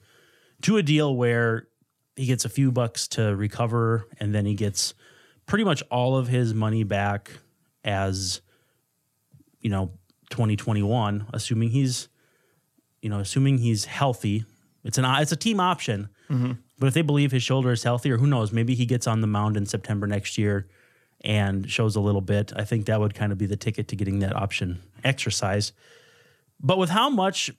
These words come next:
Speaker 1: the Twins have as i-,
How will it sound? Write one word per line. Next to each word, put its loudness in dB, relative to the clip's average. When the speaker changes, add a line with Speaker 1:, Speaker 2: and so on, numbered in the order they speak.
Speaker 1:
the 0
Twins 0
have -2
as -2
i-, -6